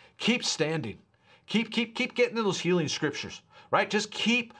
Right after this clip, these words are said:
pushing forward. And so I just wanna close with this encouragement. We're gonna take communion and pray. Keep going.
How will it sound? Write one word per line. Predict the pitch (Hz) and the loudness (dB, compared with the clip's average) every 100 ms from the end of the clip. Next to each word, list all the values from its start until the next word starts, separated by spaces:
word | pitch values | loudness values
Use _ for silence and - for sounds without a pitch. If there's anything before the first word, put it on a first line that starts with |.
| _ _ | _ _
pushing | 220 226 - 202 175 | 4 4 2 0 -2
forward. | - 160 175 139 113 | 2 6 6 4 2
And | 123 | 0
so | 170 | 4
I | 180 | 2
just | 254 | 2
wanna | 233 175 | 0 0
close | - - 180 220 190 147 | 0 0 4 6 4 2
with | 147 | -4
this | 143 - | -4 -6
encouragement. | 117 - 139 110 98 | -4 0 0 -2 -6
We're | 123 | -4
gonna | 143 | -4
take | 160 156 | -4 -4
communion | 131 135 | -4 -6
and | 123 | -2
pray. | 147 113 | 0 0
Keep | - 214 | 0 2
going. | 220 220 220 | 4 4 4